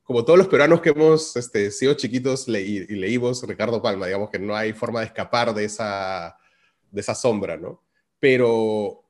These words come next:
una cosa que hizo Ricardo Palma que a mí siempre me gustó cuando era chico es que hay una de sus, uno de sus tomos de las tradiciones es una tradición por virrey.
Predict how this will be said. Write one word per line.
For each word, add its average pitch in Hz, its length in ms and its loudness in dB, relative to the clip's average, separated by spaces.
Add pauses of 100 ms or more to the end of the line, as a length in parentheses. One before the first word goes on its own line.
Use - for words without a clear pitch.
(120)
una 196 180 6
cosa 220 180 2
que 196 80 -2
hizo 208 140 -2
Ricardo 165 380 0
Palma 170 200 0
que 175 60 0
a 135 40 0
mí 131 80 4
siempre 160 280 -2
me 151 80 2
gustó 117 240 -4
cuando 151 220 0
era 147 100 -2
chico 185 420 -6
es 143 180 -8
que 139 220 -4
hay 156 220 -2
una 156 240 -2
de 143 140 0
sus, - 320 -10
uno 156 220 4
de 156 40 6
sus 127 220 -2
tomos 156 280 2
de 151 60 0
las 127 160 -4
tradiciones 135 840 -2 (540)
es 117 340 -2
una 135 220 2
tradición 120 540 0
por 120 160 0
virrey. 107 680 -2